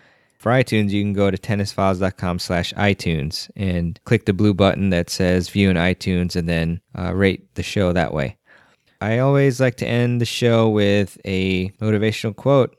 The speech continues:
And so the one today is from Richard Bach, and he says,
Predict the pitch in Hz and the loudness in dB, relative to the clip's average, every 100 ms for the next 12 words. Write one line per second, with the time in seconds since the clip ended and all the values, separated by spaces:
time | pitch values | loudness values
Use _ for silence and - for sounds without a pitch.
0 | _ _ _ 110 110 - 117 113 113 110 | _ _ _ -6 -4 -2 0 2 2 2
1 | 120 120 - 110 113 110 - - 101 98 | 0 0 0 2 4 4 2 -2 -2 -2
2 | - _ _ _ 110 120 - 104 92 107 | -6 _ _ _ -6 -4 2 2 2 -2
3 | 101 87 - - _ _ _ _ 95 98 | 0 -2 -4 -20 _ _ _ _ -8 -4
4 | 120 117 101 92 87 95 | -4 -2 -2 0 -2 -4